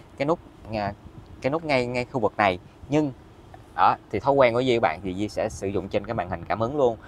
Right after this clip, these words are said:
Và Di nghĩ là các anh chị khách hàng của Di ha, cũng sẽ là như vậy. Còn cái khu vực này các bạn là cái khu vực điều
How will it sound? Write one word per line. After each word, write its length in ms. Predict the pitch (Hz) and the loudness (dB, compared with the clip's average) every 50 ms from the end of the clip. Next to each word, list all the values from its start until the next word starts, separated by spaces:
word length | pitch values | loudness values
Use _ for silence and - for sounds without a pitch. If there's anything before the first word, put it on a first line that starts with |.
| - - - | -20 -10 -4
Và 100 | - 95 | -2 0
Di 140 | 101 117 117 | 2 2 0
nghĩ 160 | 101 78 98 | 0 0 -2
là 80 | 110 117 | -2 -2
các 140 | - 131 135 | -2 -2 -2
anh 100 | 127 113 | -2 -4
chị 120 | - - | -8 -6
khách 160 | 120 123 - | -6 -6 -6
hàng 180 | 120 101 87 85 | -4 -6 -4 -4
của 80 | 101 | -4
Di 160 | 113 117 107 104 | -2 -2 -2 -2
ha, 140 | 113 117 - | -4 -8 -8
cũng 160 | - 80 98 | -8 -10 -10
sẽ 200 | - - 80 92 | -6 -6 -4 -4
là 100 | 110 101 | -2 -4
như 160 | 85 95 104 98 | -4 -4 -2 0
vậy. 220 | 90 85 80 85 - - - - - - - | 0 -2 -2 -6 -10 -16 -20 -20 -20 -8 -6
Còn 120 | 110 110 | -6 -6
cái 100 | - - | -6 -8
khu 200 | 120 160 175 170 | -2 2 2 4
vực 160 | 135 113 98 | 4 4 4
này 200 | 123 113 104 98 | 4 4 4 4
các 60 | 110 135 | 4 4
bạn 160 | 110 85 85 | 4 4 4
là 80 | 95 - | 0 -2
cái 100 | - 131 | -2 -4
khu 160 | - 147 139 | -2 -2 0
vực 180 | 110 104 - 110 | 0 -2 -2 0
điều 160 | 120 104 | 0 0